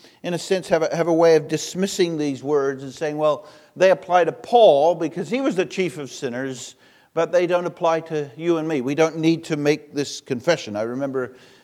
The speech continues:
uh, having a discussion about this passage with a man, and he was convinced that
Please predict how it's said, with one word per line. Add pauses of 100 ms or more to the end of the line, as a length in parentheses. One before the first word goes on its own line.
(100)
uh, (280)
having
a
discussion
about
this
passage
with
a
man, (400)
and
he
was
convinced
that